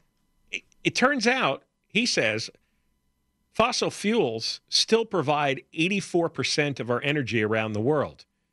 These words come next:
Twenty years ago, it was eighty-six percent. So for all the hype, it's shaved two percent off the supply. Solar and wind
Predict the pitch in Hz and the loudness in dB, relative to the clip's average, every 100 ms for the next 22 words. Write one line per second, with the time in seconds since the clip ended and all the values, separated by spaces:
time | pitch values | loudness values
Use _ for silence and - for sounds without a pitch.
0 | _ - 214 196 190 202 156 147 131 165 | _ -4 0 2 2 2 0 0 0 0
1 | 156 - 185 - - 120 - 82 - _ | 2 0 0 -4 -8 -10 -8 -10 -12 _
2 | _ _ _ _ _ _ _ - 190 185 | _ _ _ _ _ _ _ 0 0 0
3 | 185 208 254 214 139 220 214 131 - _ | 0 2 0 -2 -2 2 2 0 -8 _
4 | _ _ _ _ _ _ 165 165 - 196 | _ _ _ _ _ _ -2 0 0 0
5 | 180 - - 240 196 - 185 165 165 156 | 0 -2 -2 -2 -2 0 2 2 0 0
6 | 117 - - _ _ - 123 143 - 156 | -4 -10 -20 _ _ -6 -4 -2 0 0
7 | 113 73 _ _ _ _ _ _ - - | 0 -6 _ _ _ _ _ _ -2 2
8 | 240 262 233 170 180 202 147 | 4 4 0 0 2 0 -2